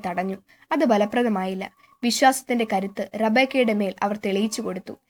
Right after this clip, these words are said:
എന്നിട്ടും എഴുന്നേറ്റ് നിൽക്കാനുള്ള വീര്യം ബാക്കിയുണ്ടായിരുന്നു അവൾക്ക്. ചോരയൊലിക്കുന്ന മുഖത്തോടെ നിവർന്നു നിന്നു റബേക്ക. "ഇനി വചനമില്ല, വചനത്തിന്റെ ആവശ്യമില്ല," അവൾ പറഞ്ഞു. അവൾ തന്റെ സഞ്ചിയിൽ നിന്ന് മൂർച്ചയുള്ള ഒരു കത്തിയെടുക്കുന്നത് ജനം കണ്ടു. എന്തിനെന്ന ആന്തലോടെ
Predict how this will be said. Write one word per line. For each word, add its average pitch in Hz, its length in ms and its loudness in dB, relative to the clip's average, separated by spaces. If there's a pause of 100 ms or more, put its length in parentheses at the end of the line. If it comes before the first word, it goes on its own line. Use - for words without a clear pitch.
(220)
എന്നിട്ടും 285 420 4
എഴുന്നേറ്റ് 269 360 2
നിൽക്കാനുള്ള 233 440 0
വീര്യം 202 340 -2
ബാക്കിയുണ്ടായിരുന്നു 190 760 -2
അവൾക്ക്. 185 300 -10 (380)
ചോരയൊലിക്കുന്ന 220 640 4
മുഖത്തോടെ 208 460 0
നിവർന്നു 214 420 2
നിന്നു 196 260 0
റബേക്ക. 185 440 -6 (420)
"ഇനി 370 120 2
വചനമില്ല, 233 640 4 (140)
വചനത്തിന്റെ 240 500 2
ആവശ്യമില്ല," 196 640 0 (340)
അവൾ 226 240 2
പറഞ്ഞു. 190 280 -6 (360)
അവൾ 254 200 4 (100)
തന്റെ 247 140 2
സഞ്ചിയിൽ 233 420 0
നിന്ന് 233 200 0
മൂർച്ചയുള്ള 226 640 0
ഒരു 214 200 0
കത്തിയെടുക്കുന്നത് 208 640 -2
ജനം 196 320 -4
കണ്ടു. 185 220 -8 (480)
എന്തിനെന്ന 254 400 4
ആന്തലോടെ 220 560 2